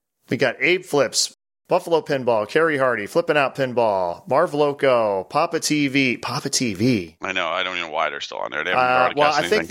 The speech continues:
Speaker 1: they did, well,
Speaker 2: They didn't do five.
Speaker 1: they did a couple of
Speaker 2: They didn't do five.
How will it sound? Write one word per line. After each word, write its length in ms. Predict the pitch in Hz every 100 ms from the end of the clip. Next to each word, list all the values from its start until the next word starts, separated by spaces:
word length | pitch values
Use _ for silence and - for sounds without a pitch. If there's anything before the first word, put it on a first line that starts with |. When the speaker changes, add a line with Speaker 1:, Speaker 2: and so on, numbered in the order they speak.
| 190
Speaker 1:
they 60 |
did, 260 | 180 175 165
well, 500 | 147 147 139 135 131 - - - _ 113
Speaker 2:
They 100 | 127
didn't 140 | 151
do 80 | 160
five. 560 | 185 208 143 135 - -
Speaker 1:
they 180 | 165 147
did 220 | 165 185
a 80 | 180
couple 640 | - - 165 170 180 160 107
of 400 | 139 135 131 107
Speaker 2:
They 100 | 135
didn't 160 | 185
do 100 | 185
five. 420 | - 202 143 107